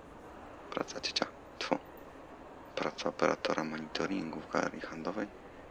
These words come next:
wcale nie jest aż taka zła. A jak się człowiek przyciśnie, to i zarobki są przyzwoite.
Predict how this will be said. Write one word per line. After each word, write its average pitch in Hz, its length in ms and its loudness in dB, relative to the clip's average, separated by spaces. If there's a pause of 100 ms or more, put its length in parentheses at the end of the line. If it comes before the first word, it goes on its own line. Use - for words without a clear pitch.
wcale - 380 4
nie 82 140 2
jest - 280 -2
aż - 140 0
taka - 360 2
zła. - 320 -6 (840)
A - 200 6
jak - 120 4
się - 100 4
człowiek - 260 4
przyciśnie, - 560 4
to 85 100 6
i 80 80 4
zarobki - 440 2
są - 120 -2
przyzwoite. - 560 -2